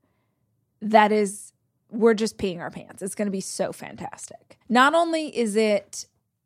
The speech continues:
just filled, filled with exciting things, but we have the biggest guest we've ever gotten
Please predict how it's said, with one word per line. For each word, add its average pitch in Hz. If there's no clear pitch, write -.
just 214
filled, -
filled 190
with 208
exciting 233
things, -
but 247
we 247
have 254
the 247
biggest 214
guest 185
we've 185
ever 180
gotten 139